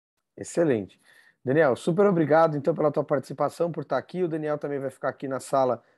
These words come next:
se a Débora quiser depois mandar uma mensagem já em particular pra ele. E quem mais quiser,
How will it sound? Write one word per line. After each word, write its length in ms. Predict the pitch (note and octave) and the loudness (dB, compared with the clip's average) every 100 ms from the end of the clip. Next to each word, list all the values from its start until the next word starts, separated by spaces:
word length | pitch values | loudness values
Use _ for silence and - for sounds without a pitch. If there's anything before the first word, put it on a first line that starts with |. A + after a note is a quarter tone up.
| _ | _
se 160 | - C#3 | -8 -2
a 60 | B2 | 2
Débora 320 | C3+ C3+ B2 | 2 2 0
quiser 260 | C3+ C3 | -2 -4
depois 260 | B2+ - C3 | -4 -2 -2
mandar 220 | C3 B2+ | -2 0
uma 60 | C3 | 0
mensagem 460 | B2+ - C3 B2 | 0 -2 -4 -4
já 300 | A2+ B2+ B2 | -6 -6 -6
em 80 | F#2 | -8
particular 520 | A2 B2 - B2+ B2+ | -6 -8 -6 -4 -2
pra 180 | A#2 A2+ | -2 -2
ele. 400 | B2 F3 F3 F3+ _ _ - | 2 2 2 -2 _ _ -18
E 60 | |
quem 180 | - D3 | -4 -2
mais 220 | C#3+ C#3 | 0 -2
quiser, 480 | - A#2+ C3+ C3 - | -4 -6 -2 -2 -4